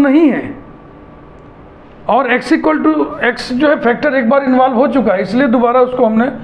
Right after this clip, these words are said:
वॉश आउट कर दिया, यू उड़ा दिया था हमने, यू, यू, यू काट दिया था जो। C discriminant x to the power four plus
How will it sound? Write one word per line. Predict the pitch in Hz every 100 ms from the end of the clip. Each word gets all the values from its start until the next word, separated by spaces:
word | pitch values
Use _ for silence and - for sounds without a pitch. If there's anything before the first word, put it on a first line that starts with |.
| - - 226
वॉश | 202 240
आउट | 247 220
कर | 214
दिया, | 208 196
यू | 190 233 240 208 - - -
उड़ा | 220 214
दिया | 208 202 160
था |
हमने, | 170 175
यू, | 180 196
यू, | 190 190
यू | 185
काट | 185 185
दिया | 160 165
था | 156 -
जो। | - - - - - - - - - - - - - - -
C | - 247 302
discriminant | 294 277 - 294 294 285 247 156 - - - - - - - - - - - - - - 294
x | 220 -
to | 311
the | 320 320
power | 277 254 -
four | 240 262 247
plus | 233 226 -